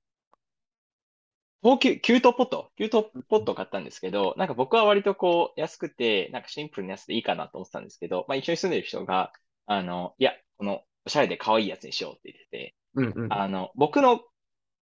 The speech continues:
Speaker 1: 僕の感覚での合理的で言えば、まあ、これ、そんなに重要なものじゃないから、安くて白いやつでいいかなと思ってたんですけど、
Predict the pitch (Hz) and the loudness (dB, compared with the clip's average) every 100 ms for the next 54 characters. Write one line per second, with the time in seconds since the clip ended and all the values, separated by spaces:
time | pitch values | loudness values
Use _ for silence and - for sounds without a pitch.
0 | _ - 160 277 269 - 247 240 240 - | _ -2 0 4 4 4 0 2 0 0
1 | 226 214 151 123 127 143 143 143 139 135 | 0 2 2 0 2 2 2 -2 -6 -6
2 | 131 139 135 113 98 - 196 110 - 113 | -4 -2 -2 -4 -4 -4 -4 -4 -6 -8
3 | - _ _ _ 180 220 220 220 196 156 | -8 _ _ _ -8 -6 -4 -2 -2 2
4 | 185 185 185 190 151 92 101 - 90 92 | 2 2 0 0 -2 -2 -4 -6 -6 -4
5 | 90 - - 101 127 - 143 95 90 85 | -4 -8 -8 -4 -2 -4 -4 0 0 -2
6 | - - 117 101 - 101 104 92 95 95 | -8 -2 2 2 0 -4 -2 -4 -6 -10
7 | 92 - - _ - 92 87 | -12 -12 -16 _ -10 -6 -6